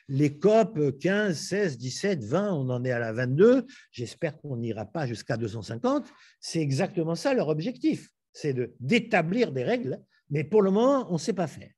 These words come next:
Pour le moment, on n'y arrive pas. Bien. Euh, alors,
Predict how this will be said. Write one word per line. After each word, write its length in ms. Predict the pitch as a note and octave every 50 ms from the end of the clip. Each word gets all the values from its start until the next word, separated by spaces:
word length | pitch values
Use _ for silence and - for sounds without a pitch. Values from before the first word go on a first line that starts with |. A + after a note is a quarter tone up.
| _ _ _ _
Pour 100 | - D3
le 60 | D#3+ F3
moment, 140 | G3+ G#3+
on 40 | G3
n'y 100 | E3 C#3+
arrive 240 | A#2 G#2+ G#2+ - -
pas. 160 | - - - _ _ _ -
Bien. 220 | - - - - _ _ _ - - - - - - - - - _ _ - E3
Euh, 300 | E3 E3 D#3+ D3+ C#3+ C3 - - - -
alors, 380 | - F#3 F3 D#3+ C3 A2+ G2